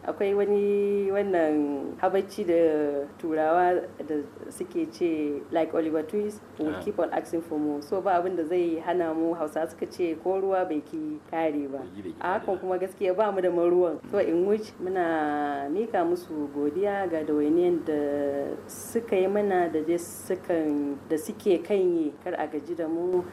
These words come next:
Speaker 1: A gaskiya rayuwar da mutanenmu muke ciki din abun tausayi ne, kuma abu ne da bai kamata a ce a bar ma, ah, mutum ɗaya ko kuma a ce a bar ma bangaren gwamnati a gefe ɗaya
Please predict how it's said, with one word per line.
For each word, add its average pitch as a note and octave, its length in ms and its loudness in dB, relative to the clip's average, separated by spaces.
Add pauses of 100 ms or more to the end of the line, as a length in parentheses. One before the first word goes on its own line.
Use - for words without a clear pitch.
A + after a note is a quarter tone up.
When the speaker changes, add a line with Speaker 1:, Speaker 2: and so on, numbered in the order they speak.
(100)
Speaker 1:
A D3+ 60 0
gaskiya F3 500 2
rayuwar D#3+ 380 4
da D3+ 440 0
mutanenmu D#3+ 960 2
muke D#3+ 560 4
ciki - 380 -2
din F#3 260 4 (220)
abun F3 640 6 (240)
tausayi D#3 500 2
ne, F3 320 4
kuma E3+ 220 0
abu D3 160 0
ne D#3+ 160 6
da D#3 100 2 (240)
bai C#3+ 120 0
kamata E3 420 0
a - 80 -4
ce - 160 0
a B2+ 80 2
bar D#3 160 -2
ma, D3+ 400 0 (160)
ah, C3+ 240 -4
mutum C#3 400 2
ɗaya D#3 280 2
ko D#3+ 100 2
kuma D#3+ 420 2
a - 100 -4
ce C#3+ 320 0 (140)
a C3+ 60 -4
bar C#3+ 180 2
ma D3+ 400 2 (220)
bangaren D3 580 0
gwamnati D3+ 400 0 (260)
a C3 300 0 (220)
gefe D3 400 0
ɗaya C#3+ 340 2